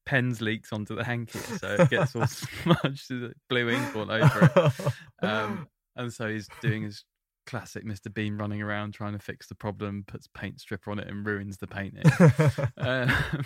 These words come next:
Speaker 1: <laughs> and it's just, uh, it's just a brilliant scene, and, uh, and it's very funny.
Speaker 2: But he draws a face on it, right?
Speaker 1: <laughs> Yeah, yeah, but the, he, he tries to fix the original one by drawing a face on it, but then eventually he,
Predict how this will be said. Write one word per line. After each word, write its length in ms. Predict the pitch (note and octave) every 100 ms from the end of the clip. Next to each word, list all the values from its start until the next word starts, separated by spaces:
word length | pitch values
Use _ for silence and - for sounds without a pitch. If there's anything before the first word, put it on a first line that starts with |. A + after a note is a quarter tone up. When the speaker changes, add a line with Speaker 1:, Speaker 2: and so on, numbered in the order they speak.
| - -
Speaker 1:
<laughs> 400 | - - - _
and 140 | A2+
it's 160 | A2 A2
just, 400 | - G#2+ - - _ _ _ F#2
uh, 140 | A2+ G#2+
it's 140 | A2
just 200 | - G#2+
a 60 | G#2+
brilliant 480 | F#2 F#2 F#2 E2+ E2+
scene, 440 | - F2+ F#2 F#2+ - _ - _ _
and, 480 | F2+ F#2+ E2+ F2 F2 -
uh, 440 | F#2 F2 E2+ D#2+ - - _ _ -
and 180 | F2+ E2
it's 120 | D#2+
very 220 | - E2
funny. 400 | - E2 E2 F2 - -
Speaker 2:
But 100 | E3
he 60 |
draws 300 | C3+ F3+ F3
a 60 | C#3+
face 360 | - D#3+ C3+
on 100 | A#2+
it, 100 | G2
right? 400 | D#2 G2+ C3+ B2+ A2+ - _ D#3+
Speaker 1:
<laughs> 300 | C#3 F#3 -
Yeah, 320 | D#3 D#3 C#3+
yeah, 260 | C3 A#2+ A2 -
but 180 | A#2 -
the, 200 | B2+ -
he, 200 | B2+ C#3+ -
he 140 | A#2+
tries 380 | - C#3 C3+ A#2
to 100 | G#2+
fix 400 | - - - -
the 120 | G#2+
original 480 | G2+ G#2 - G2+ F2
one 240 | D#2 D#2+ -
by 120 | F#2
drawing 300 | - D#2 E2+
a 40 |
face 300 | F#2 D#2+ F2+ -
on 80 |
it, 120 | D#2 -
but 100 | E2+
then 120 | F2
eventually 540 | F2 F#2+ F2+ - F2+
he, 160 | F2+ F2